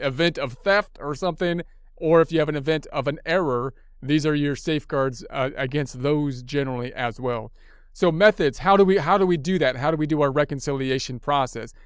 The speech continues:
And this has become a little bit different these days, given the fact that, uh, we have these electronic transfers and you might have, uh, slightly different methods. It used to be that every time we made a payment, it was basically with a check or cash, right? And then, and if we made it with a check, we can record it in our checkbook each time.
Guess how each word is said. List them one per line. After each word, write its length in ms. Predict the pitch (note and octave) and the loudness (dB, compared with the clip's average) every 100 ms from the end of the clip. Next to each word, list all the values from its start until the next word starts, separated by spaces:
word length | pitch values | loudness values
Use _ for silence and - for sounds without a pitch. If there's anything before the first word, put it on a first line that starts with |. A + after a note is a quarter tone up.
| - | -10
And 140 | D3 F#3 | -4 -4
this 100 | B3 | -4
has 100 | G3+ | -6
become 300 | G#3+ G3+ F3+ | -2 0 0
a 40 | |
little 200 | F3+ A3+ | 0 0
bit 220 | F#3+ D3 | 0 -2
different 420 | F#3 G#3 G3 F#3 | 2 2 2 -6
these 220 | C#3+ E3 C#3+ | -4 -4 -2
days, 300 | D3 D3 C3 | -2 -2 -4
given 340 | D3+ E3 D#3 | -4 -4 -4
the 60 | C#3+ | -4
fact 380 | D#3+ D#3 D3+ | -2 -2 -4
that, 240 | - C3 - | -8 -8 -6
uh, 80 | C3+ | -4
we 100 | C#3+ | -4
have 100 | C#3 | -4
these 160 | B2+ | -6
electronic 520 | D3 D3+ - F3 D#3+ | -4 -6 -6 -6 -6
transfers 640 | C#3 D#3+ E3 F3+ - D3 B2 | -6 -6 -6 -6 -6 -6 -4
and 140 | B2+ | -8
you 60 | C3+ | -6
might 180 | C#3+ C#3 | -4 -4
have, 160 | C#3+ - | -6 -8
uh, 120 | - D3+ D3 | -18 -16 -16
slightly 480 | F#3 - F#3 F#3 F3 | -18 -8 -2 -2 -2
different 300 | D#3 E3+ D#3 | -4 -4 -2
methods. 280 | D#3 B2+ B2 | 0 0 -2
It 120 | D3 | -8
used 240 | E3 G#3 - | -8 -10 -8
to 60 | |
be 320 | E3 D#3+ D3+ - - - - | -2 0 0 -6 -20 -20 -4
that 120 | C#3+ | -2
every 240 | D#3+ E3+ | 2 0
time 200 | F#3+ F#3 | 0 0
we 100 | E3 | -2
made 220 | D#3 D#3 C#3+ | -2 0 0
a 40 | |
payment, 420 | - A3 F#3+ C#3 | -2 -4 -2 -2
it 60 | C#3+ | -2
was 160 | C#3+ A#2+ | -4 -2
basically 380 | D#3+ D#3+ - | -2 -2 -4
with 180 | D3+ D#3 | -4 -4
a 40 | D#3+ | -4
check 480 | - B3+ G#3+ - - - | -4 -4 -6 -10 -20 -10
or 180 | D3 C3+ | -6 -4
cash, 560 | D#3 G3 F#3+ F3+ - | -2 -2 -2 -4 -6
right? 200 | D#3+ D3 | -2 0
And 180 | D3+ D3 | 0 -2
then, 200 | D3+ D3+ - - - - | -2 -4 -12 -20 -20 -10
and 120 | D#3 | -6
if 100 | D3 | -4
we 100 | D#3+ | -2
made 180 | D#3 E3+ | 0 0
it 80 | E3+ | 0
with 140 | E3 | -2
a 40 | D3 | -4
check, 400 | - B3 G3 - | -2 -4 -4 -6
we 120 | D#3 | -6
can 140 | D3+ | -4
record 360 | D3 C#3 D3+ D3+ | -6 -4 -2 -2
it 120 | C#3+ | -4
in 80 | C#3 | -4
our 100 | C#3 | -6
checkbook 500 | F3 F#3 - C3 - | -4 -6 -4 -10 -8
each 200 | C#3 - | -12 -6
time. 340 | C#3+ C3 C3+ | -2 -2 -4